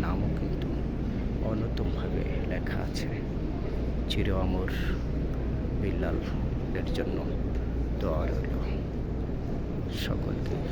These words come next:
আল্লাহ পাক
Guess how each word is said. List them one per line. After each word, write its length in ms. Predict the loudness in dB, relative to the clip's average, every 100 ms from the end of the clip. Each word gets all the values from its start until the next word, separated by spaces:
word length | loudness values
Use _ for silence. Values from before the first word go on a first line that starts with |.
| -2 -2 -2 0 0 -2 -2 0 0 0 0 0 0 0 2 2 2 2 2 2 0 0 0 0 2
আল্লাহ 200 | 2 0
পাক 140 | 0